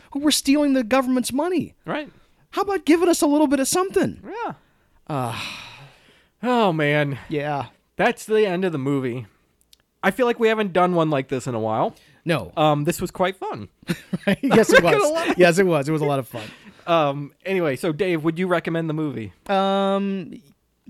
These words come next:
Speaker 1: yes. Yes, I'd recommend it.
Speaker 2: Okay.
Speaker 1: Um, I, I think that it is, like, as
Speaker 2: It's
Speaker 1: I
Speaker 2: one
Speaker 1: said
Speaker 2: of those, "Uh, yeah, maybe."
Speaker 1: Well, because I, as I said earlier, I,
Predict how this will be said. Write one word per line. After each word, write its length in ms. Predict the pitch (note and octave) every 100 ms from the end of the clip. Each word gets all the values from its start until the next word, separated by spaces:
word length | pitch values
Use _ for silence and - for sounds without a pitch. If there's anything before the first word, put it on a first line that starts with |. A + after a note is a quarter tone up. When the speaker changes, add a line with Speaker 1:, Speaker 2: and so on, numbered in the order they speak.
| - _ _ _ _ _ - -
Speaker 1:
yes. 400 | E3 F3+ - -
Yes, 200 | B3+ G#3+
I'd 140 | A3+
recommend 480 | G3+ D#3 B2+ A#2+ F#2+
it. 120 | A2
Speaker 2:
Okay. 80 | C#3
Speaker 1:
Um, 220 | C#3+ C#3
I, 160 | D#3+ D#3
I 100 | D#3+
think 260 | D#3 F3 C#3
that 140 | C#3
it 180 | A#2+ C3+
is, 440 | C3+ C3+ A#2+ - D3
like, 200 | C3 - _ _ _ _ _ _ _
as 160 | F#3 F#3
Speaker 2:
It's 80 | F#3+
Speaker 1:
I 40 |
Speaker 2:
one 80 | G#3+
Speaker 1:
said 40 | G#3
Speaker 2:
of 60 |
those, 280 | G#3 G3 F3
"Uh, 480 | A3+ C4 B3+ B3+ B3
yeah, 280 | A#3+ A#3+ A#3+
maybe." 500 | A3+ A#3+ A#3+ A#3+ - C4
Speaker 1:
Well, 140 | A3+
because 500 | G3 A3+ - B3 F3+ -
I, 160 | F3 E3+
as 160 | F#3+ E3
I 60 |
said 220 | D#3 G3+
earlier, 300 | F#3 C4+ D3 D#3
I, 100 | D3